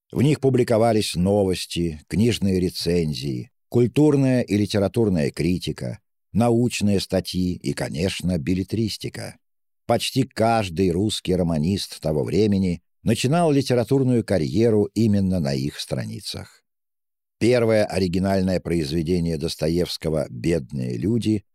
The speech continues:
увидело свет в тысяча восемьсот сорок шестом году, когда автору было двадцать четыре года. В тот самый год родилась Анна Сниткина. Эпистолярный роман «Бедные люди»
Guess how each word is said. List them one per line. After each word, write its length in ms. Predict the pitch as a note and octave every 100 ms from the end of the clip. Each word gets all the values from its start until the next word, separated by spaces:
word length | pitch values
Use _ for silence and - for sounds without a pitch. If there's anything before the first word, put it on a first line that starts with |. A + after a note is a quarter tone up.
| _
увидело 440 | G2 B2 E3 D3 B2+
свет 340 | - B2 C3+
в 100 | -
тысяча 420 | - C#3 B2+ - A#2+
восемьсот 580 | G#2+ G2+ G2 A#2 A#2
сорок 340 | - G#2+ G2+ -
шестом 440 | F#2 - G#2 G2
году, 520 | F2 F#2+ E2 F2+ B1 _ _ _
когда 340 | - E2 D#2+ F2+
автору 440 | F#2 F2+ - F2+ E2+
было 320 | F#2 F2 D#2+
двадцать 440 | E2+ F2+ - F#2+
четыре 360 | - F#2 F#2 F2
года. 400 | F2+ F2+ E2 D#2 _ _ _ _
В 100 | -
тот 260 | A#2+ C#3
самый 480 | - B2+ B2 A2+ F#2+
год 340 | C#2+ A2+ A2 -
родилась 840 | E2 G#2 D2+ D#2 D#2 G2 F2 - -
Анна 380 | D2+ E2 D#2 D2
Сниткина. 720 | - E2 F2 - G#1+ G#1+ - _ _ _ _ _ _ _ _ _ _ _
Эпистолярный 760 | G2 G2+ A#2+ - D3 E3+ C#3 A#2+
роман 460 | G#2+ A#2 A#2+ G2+ F2+
«Бедные 600 | C#2 G#2+ F2 F2 F2 E2
люди» 480 | A2 A2+ A#1+ -